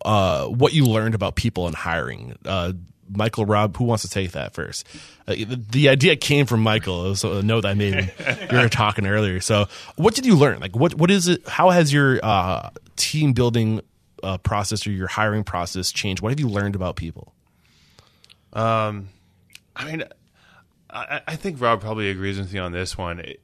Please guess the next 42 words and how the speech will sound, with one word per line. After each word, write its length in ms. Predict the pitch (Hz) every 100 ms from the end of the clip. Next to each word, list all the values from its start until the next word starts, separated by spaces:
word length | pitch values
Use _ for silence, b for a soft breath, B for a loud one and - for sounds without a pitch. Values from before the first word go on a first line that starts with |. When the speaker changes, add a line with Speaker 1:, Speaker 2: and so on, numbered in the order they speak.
| -
Speaker 2:
it's 180 | 151
interesting. 420 | 139 98 95 101 95
We, 220 | 127 127 _ -
I, 120 | 131
I 140 | 127
look 220 | 143 147
back, 340 | 110 98 107 110
and 240 | - 101 -
every 240 | 117 143
single 300 | 135 135 113
time 380 | 95 92 92 95
someone 480 | - 98 95 95 90
hasn't 600 | - 95 92 92 92 - _ _ -
ended 240 | 98 95
up 100 | 95
working 320 | 92 87 90
out 140 | 87 82
with 120 | 92
us, 340 | 101 101 - -
we 220 | 92 104
knew 300 | 98 90 98
pretty 260 | - 113 101
quickly, 640 | - 92 - 110 120 120 - _
um, 640 | 101 95 87 82 82 78 78 b b b b b b b _ _ _
that 160 | 98 92
they 80 | 98
weren't 240 | 98 98
gonna 160 | 104 110
be 140 | 117
a 60 | 117
fit 280 | - 127
or 80 | 104
they 100 | 95
weren't 220 | 90 92
a 60 | 101
fit. 320 | - 120 - _ -
Um, 500 | 90 87 85 80 78 b b b b b b _ _ _ _ _
pretty 240 | - 151
rarely 720 | 160 98 101 110 110 101 95 90
has 220 | 95 92
someone, 600 | 104 95 95 87 85 87
like, 280 | 90 87